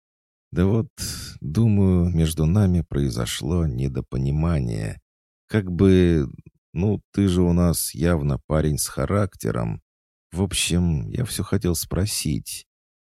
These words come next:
Тогда на арене ты же не хотел моей смерти, верно?»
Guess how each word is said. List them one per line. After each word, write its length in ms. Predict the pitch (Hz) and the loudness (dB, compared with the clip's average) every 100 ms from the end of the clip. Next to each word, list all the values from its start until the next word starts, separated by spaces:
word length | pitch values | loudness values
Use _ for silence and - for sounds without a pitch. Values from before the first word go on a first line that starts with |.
| - | -4
Тогда 400 | 71 82 101 80 | -4 0 2 2
на 220 | 64 67 | 2 0
арене 640 | 73 90 69 58 55 73 _ _ | 2 2 2 -2 -6 -10 _ _
ты 140 | 90 | -2
же 140 | 85 76 | 0 0
не 140 | 71 | 0
хотел 400 | 69 73 - 113 | -2 -4 -2 -2
моей 320 | 80 62 60 | 0 -2 -2
смерти, 600 | 55 - 67 64 - - | -4 -4 -2 -2 -4 -10
верно?» 680 | 50 - 101 - 71 55 53 | -10 -4 -2 0 0 -2 -6